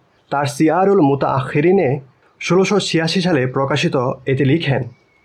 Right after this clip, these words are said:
"রাজা গণেশ মুসলমান প্রজাদের প্রতি শুরু করলেন ঘোরতর অত্যাচার। তার অত্যাচারে মুসলিমদের রক্তে ভেসে যেতে লাগলো গোটা দেশ।"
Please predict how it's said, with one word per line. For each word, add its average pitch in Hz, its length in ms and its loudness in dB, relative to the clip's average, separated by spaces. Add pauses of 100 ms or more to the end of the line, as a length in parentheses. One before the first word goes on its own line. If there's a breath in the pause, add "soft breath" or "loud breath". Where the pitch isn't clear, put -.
(220)
"রাজা 123 340 -2
গণেশ 135 480 -2 (220)
মুসলমান 185 540 2
প্রজাদের 165 380 0
প্রতি 139 380 0 (260 loud breath)
শুরু 165 320 0
করলেন 170 380 2
ঘোরতর 170 480 0
অত্যাচার। 135 640 -4 (720)
তার 127 160 -2
অত্যাচারে 147 720 -2
মুসলিমদের 131 600 2
রক্তে 127 300 -2
ভেসে 127 260 0
যেতে 160 220 0
লাগলো 127 340 -2 (340)
গোটা 139 380 0
দেশ।" 110 580 -2